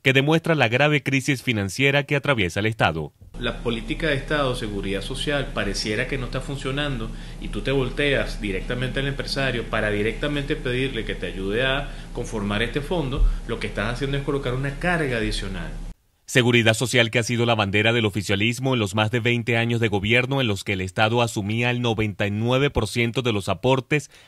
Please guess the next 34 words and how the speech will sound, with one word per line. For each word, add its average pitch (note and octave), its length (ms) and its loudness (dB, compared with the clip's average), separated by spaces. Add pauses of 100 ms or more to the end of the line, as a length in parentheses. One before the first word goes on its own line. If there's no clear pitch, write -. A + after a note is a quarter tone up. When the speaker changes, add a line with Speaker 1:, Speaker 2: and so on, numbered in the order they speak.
Speaker 1:
a A2+ 100 4
las B2 160 4
pensiones A2+ 760 0 (180)
a G#2+ 120 2
través A#2+ 340 4
del D3 160 2
Instituto A#2 420 -2
Venezolano A2+ 540 2
de A2+ 80 2
Seguros A2 320 -2
Sociales, A2 580 0 (320)
pero F#2 180 -2
que F2+ 120 -6
con G2 140 0
esta A2+ 200 0
medida B2 380 2
se C3+ 100 -2
redujo A2 400 2
al B2 100 2
ochenta C3 520 -2
por G2 120 -2
ciento, G2 520 -2 (320)
recayendo C3+ 500 2
sobre B2 220 2
el G#2 60 -6
sector A#2+ 360 -2
privado C#3 520 4
una D3 340 2
alta D3 240 -2
responsabilidad G#2+ 1040 0 (360)
con G#2+ 180 2
posibles C#3 480 0
consecuencias A#2+ 640 -2
negativas C#3 640 0